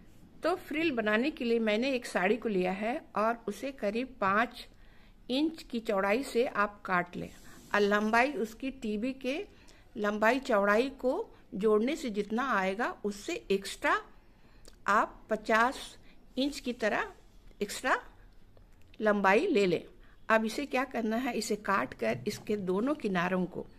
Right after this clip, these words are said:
इन दोनों किनारों को इस तरह मोड़कर, इस तरह मोड़कर सिलाई कर देना है। ठीक इसी तरह दूसरी ओर भी इसे इस तरह मोड़कर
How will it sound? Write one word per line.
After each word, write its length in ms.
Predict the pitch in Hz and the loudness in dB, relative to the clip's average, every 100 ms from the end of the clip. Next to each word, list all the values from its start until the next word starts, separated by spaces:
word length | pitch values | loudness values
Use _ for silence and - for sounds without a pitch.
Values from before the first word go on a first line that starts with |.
| - - - - - - - - - | -20 -20 -20 -20 -20 -20 -20 -10 -2
इन 140 | 214 | 0
दोनों 280 | 196 202 302 | 2 0 0
किनारों 440 | 247 196 185 202 | -2 -2 0 0
को 200 | 196 262 311 | -2 -2 -2
इस 280 | 220 - | -4 -8
तरह 160 | - 196 | -4 0
मोड़कर, 640 | 185 170 202 233 208 294 - - - - - - - - - - - - - - - - - - - - - - | 2 2 2 2 0 -2 -2 -14 -20 -20 -20 -20 -20 -20 -20 -20 -20 -20 -20 -20 -20 -20 -20 -20 -16 -16 -14 -8
इस 180 | 196 - | -8 -6
तरह 140 | 196 190 | -4 0
मोड़कर 360 | 190 202 - | 0 0 -2
सिलाई 320 | 254 208 175 | -2 4 4
कर 140 | 185 160 | 4 -2
देना 220 | 156 160 | -2 -6
है। 200 | 156 - - - - - - - - | -8 -12 -18 -20 -20 -20 -20 -20 -6
ठीक 180 | 302 254 | -4 -2
इसी 180 | 240 311 | -4 -2
तरह 200 | 254 247 | 0 0
दूसरी 400 | 196 214 254 320 | 2 -2 0 0
ओर 200 | 254 208 | 2 2
भी 180 | 196 320 | 2 -2
इसे 300 | 262 - 302 508 - - - - | -2 -4 -4 -6 -10 -20 -20 -4
इस 180 | 208 - | -4 -4
तरह 160 | 208 233 | -2 0
मोड़कर 480 | 208 190 175 285 | 2 0 2 2